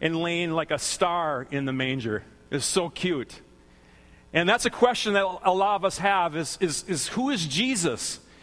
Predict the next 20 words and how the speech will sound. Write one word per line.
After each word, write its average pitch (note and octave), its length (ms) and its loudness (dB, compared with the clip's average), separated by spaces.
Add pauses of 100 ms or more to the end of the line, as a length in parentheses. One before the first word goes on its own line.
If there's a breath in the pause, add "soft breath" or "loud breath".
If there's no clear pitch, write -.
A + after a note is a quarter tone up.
(440 loud breath)
And F3 360 0
the F3+ 60 4
Bible A#3+ 360 4
seeks - 720 -2
over A#3 280 2
and A3 80 -2
over G#3+ 220 2
through F3 140 -4
the F#3 120 0
Old G#3 200 0
Testament G3 340 0
and F#3+ 80 0
New A3+ 120 -2
Testament F3 400 0
to F#3+ 100 -2
answer G#3+ 280 0
that - 120 -2
question G3+ 400 -2
for D3+ 260 -2
us. C3 320 -4